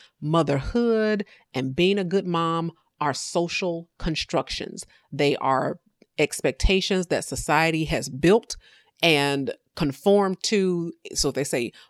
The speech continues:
"Moms are loving, moms are nurturing, moms are," th-, that is not, those are not prerequisites for being a mother. To be a mother at its base root,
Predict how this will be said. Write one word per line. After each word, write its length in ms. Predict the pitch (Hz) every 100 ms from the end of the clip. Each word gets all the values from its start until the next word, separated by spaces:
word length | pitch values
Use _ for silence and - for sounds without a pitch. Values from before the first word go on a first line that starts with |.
| -
"Moms 340 | 190 208 214
are 120 | 156
loving, 540 | 156 185 208 170 143 139
moms 320 | 190 214 196
are 120 | 156
nurturing, 600 | 151 185 196 - 147 135
moms 360 | 147 214 220 202
are," 100 | 175
th-, 80 | - - _ -
that 240 | 208 262
is 120 | 254
not, 520 | 190 190 196 214 220 -
those 360 | 165 185 240 208
are 100 | 147
not 460 | 151 170 196 214
prerequisites 1040 | - 220 185 175 180 160 - - - - -
for 140 | 170 143
being 380 | 139 160 160 156
a 160 | 147
mother. 560 | 143 151 165 131 - - _ -
To 160 | 180
be 260 | 151 190 233
a 160 | 143 156
mother 680 | 156 165 190 214 165 - - - -
at 200 | 170 -
its 240 | 165 151 143 135 127 _ 165 156
base 560 | 220 240 247 - - - _ _
root, 680 | 165 139 143 202 240 220 -